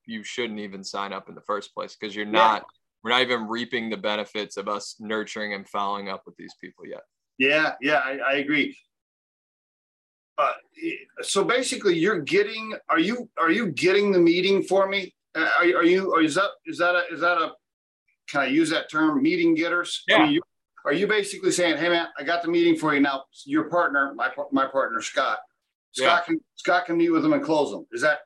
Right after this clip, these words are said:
Speaker 2: is that the deal?
Speaker 1: Correct. Yeah. So we, we actually work with some staffing companies across the country. And so
Speaker 2: Okay.
Speaker 1: you would say, you know, what we'd like to go after is, uh, what's,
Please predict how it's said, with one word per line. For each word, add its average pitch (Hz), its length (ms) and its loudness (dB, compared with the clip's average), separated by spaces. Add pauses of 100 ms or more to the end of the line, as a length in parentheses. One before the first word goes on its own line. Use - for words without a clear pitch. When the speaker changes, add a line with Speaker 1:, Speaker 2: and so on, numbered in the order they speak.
Speaker 2:
is 123 100 -6
that 147 160 2
the 143 60 -6
deal? 151 340 -2 (480)
Speaker 1:
Correct. 139 260 4
Yeah. 160 160 6
So 131 160 -2
we, 147 260 0
we 127 160 2
actually 143 260 -2
work 113 320 -2
with 107 160 -4
some 110 260 -4
staffing 107 420 -4
companies 101 440 -8
across 101 360 -6
the - 80 -20
country. 101 360 -8
And 98 100 -12
so 104 300 -4
Speaker 2:
Okay. 107 80 -6
Speaker 1:
you 120 120 -2
would - 160 -8
say, 110 580 0
you 117 120 -8
know, 104 400 2 (380)
what 113 200 -2
we'd 127 220 -2
like 123 240 4
to 127 80 -10
go 110 220 2
after 107 760 -4
is, 104 720 -6
uh, 98 540 -4 (1300)
what's, 110 340 -2